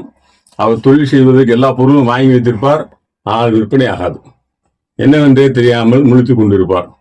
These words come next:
அவருக்கும் திறமை இருக்கும். இப்படி இந்த ஸ்தம்பிக்கும் என்பது அந்த பாவத்தை செயல்படுத்த விடாமல் அப்படியே நிறுத்தி வைப்பது நண்பர்களே. இப்பொழுது பதினோராம் பாவம்.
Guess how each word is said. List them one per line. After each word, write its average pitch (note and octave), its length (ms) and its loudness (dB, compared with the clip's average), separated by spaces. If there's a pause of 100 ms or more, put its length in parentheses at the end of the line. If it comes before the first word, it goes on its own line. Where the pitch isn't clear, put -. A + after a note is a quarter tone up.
(520)
அவருக்கும் C3 480 0
திறமை A#2+ 260 2
இருக்கும். G2 320 -2 (760)
இப்படி G#2+ 360 -4 (140)
இந்த A#2 120 -2
ஸ்தம்பிக்கும் D#3+ 760 -4
என்பது C3 420 2 (520)
அந்த A2 220 -2
பாவத்தை C3+ 540 -2 (100)
செயல்படுத்த C#3+ 600 -2
விடாமல் A#2 420 -2 (380)
அப்படியே E3 360 -4
நிறுத்தி G3 460 -2
வைப்பது C3 420 -2
நண்பர்களே. F#2+ 480 -2 (960)
இப்பொழுது C3+ 400 0 (800)
பதினோராம் B2+ 520 -2
பாவம். F2 280 -4